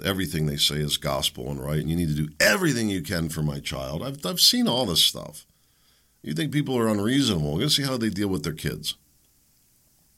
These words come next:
Add to that, um, there's a lot of weird moms out there. Now,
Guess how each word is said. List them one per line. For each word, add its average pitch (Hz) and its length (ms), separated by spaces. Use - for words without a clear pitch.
Add 247 220
to 269 80
that, 92 400
um, 85 500
there's - 180
a 214 60
lot 339 180
of 233 60
weird 208 260
moms 127 480
out 60 260
there. 50 260
Now, 131 220